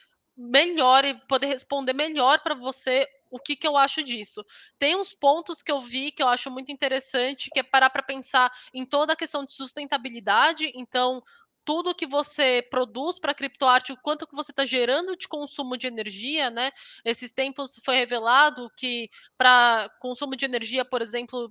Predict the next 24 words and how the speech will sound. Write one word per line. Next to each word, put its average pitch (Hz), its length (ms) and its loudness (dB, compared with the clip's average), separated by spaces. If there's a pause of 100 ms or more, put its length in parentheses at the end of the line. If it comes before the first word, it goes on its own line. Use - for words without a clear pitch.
(120)
pra 240 200 2
geração 233 400 -2
de 269 120 -6
Bitcoin, 262 500 -4
já 277 100 -4
tá 269 160 -4
chegando 262 360 -6
mais 254 160 -6
ou 254 80 -6
menos 247 180 -8
o 247 80 -12
consumo 254 380 -12
de 262 80 -8
energia 240 440 -4 (220)
equivalente 254 580 -2
a 269 40 -2
um 247 40 -4
país 247 300 -2
do 240 100 -8
tamanho 240 280 -6
da 240 80 -2
Argentina, 269 640 -8
por 233 160 -6
exemplo. 277 440 -8